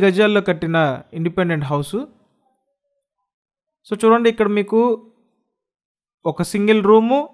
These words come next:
and కిచెన్ రూమ్ ఉంటాయండి. So ఇది సింగిల్ రూము, పైన సీలింగ్ చేసి ఉంది, మార్బుల్ ఫ్లోర్ ఇచ్చారు, అలాగే లోపల మొత్తం అంతా పెయింటింగ్ చేసి ఉందండి. ఓవరాల్గా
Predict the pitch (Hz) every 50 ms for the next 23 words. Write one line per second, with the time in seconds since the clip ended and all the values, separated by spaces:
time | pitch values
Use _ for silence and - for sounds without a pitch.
0 | _ - 165 165 160 156 156 156 - 185 - 220 208 202 196 202 196 190 185 170
1 | 160 165 165 160 156 156 165 202 269 294 - _ _ _ _ _ _ _ _ _
2 | _ _ _ _ _ _ _ _ _ _ _ _ _ _ _ _ _ _ _ _
3 | _ _ _ _ _ _ _ _ _ _ _ _ 180 175 165 160 151 147 143 135
4 | 131 180 170 180 185 185 165 160 160 156 156 190 233 277 - - _ _ _ 160
5 | 160 180 185 190 180 185 190 190 190 196 196 175 185 180 180 - 185 170 165 165
6 | 175 180 170 165 160 151 165 165 165 175 180 165 - - 165 165 170 170 165 165
7 | - - 160 156 156 165 196 220 - _ _ _ _ _ _ _ _ _ _ _
8 | _ _ _ - 160 175 180 180 175 180 180 180 190 190 180 170 147 131 123 -
9 | _ _ _ _ _ _ _ _ _ _ _ _ _ _ _ 156 156 - - 175
10 | 175 170 180 185 190 - 180 185 196 185 208 196 190 170 175 160 - 170 160 160
11 | 156 151 160 196 262 294 - _ _ _ _ _ _ _ _ _ _ _ _ _
12 | _ _ _ _ _ _ _ _ _ _ _ _ _ _ _ _ _ _ _ _
13 | _ _ _ _ _ _ _ _ _ _ _ _ _ 156 175 196 214 226 226 226
14 | 214 214 214